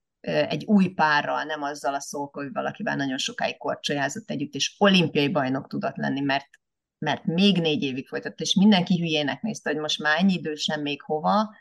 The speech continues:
és sikerült neki, tehát nekem ez, ez az év sztoria lenne, hogyha ez nekik összejönne. A dobogó is persze, de a, az igazi nagy dobás az a világbajnoki cím lenne.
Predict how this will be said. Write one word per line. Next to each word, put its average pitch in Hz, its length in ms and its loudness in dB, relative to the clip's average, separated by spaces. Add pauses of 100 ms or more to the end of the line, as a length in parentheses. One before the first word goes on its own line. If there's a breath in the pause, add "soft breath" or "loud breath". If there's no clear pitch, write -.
(400 loud breath)
és 156 200 -8
sikerült 202 520 -2
neki, 208 420 0
tehát - 180 -12
nekem 160 320 -8
ez, 151 220 -8
ez 151 200 -4
az 156 180 -4
év 147 180 -4
sztoria 123 480 -4
lenne, 127 240 -2
hogyha - 280 -8
ez 143 120 -8
nekik - 300 -8
összejönne. - 680 -4
A 170 80 4
dobogó 226 400 6
is 226 160 4
persze, 220 420 2
de 202 120 4
a, 196 260 4
az 180 180 -2
igazi 170 300 -2
nagy 156 180 -4
dobás - 360 -8
az - 80 -10
a 143 60 -6
világbajnoki - 800 -6
cím - 320 -4
lenne. - 340 -8